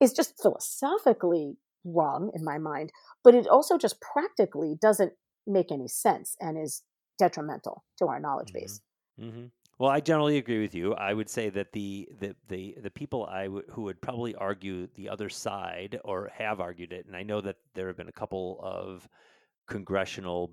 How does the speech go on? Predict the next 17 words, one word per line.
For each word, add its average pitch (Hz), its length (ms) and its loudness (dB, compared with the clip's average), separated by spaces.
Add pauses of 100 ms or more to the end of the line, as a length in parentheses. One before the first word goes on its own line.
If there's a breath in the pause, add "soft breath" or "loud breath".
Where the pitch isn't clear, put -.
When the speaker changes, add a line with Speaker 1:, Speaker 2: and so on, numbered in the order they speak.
Speaker 2:
bills, 92 680 -6 (120)
bills 104 220 -6
that 98 160 -10
both 95 180 -8
in 98 100 -12
the 85 80 -8
House 95 340 -4
or 92 100 -10
the 87 100 -12
Senate 98 360 -8
that, 90 340 -14
that 90 140 -10
have 87 220 -14 (100)
attempted 92 520 -10
to 87 420 -8 (360 soft breath)
overturn 110 640 -4
that, 85 160 -10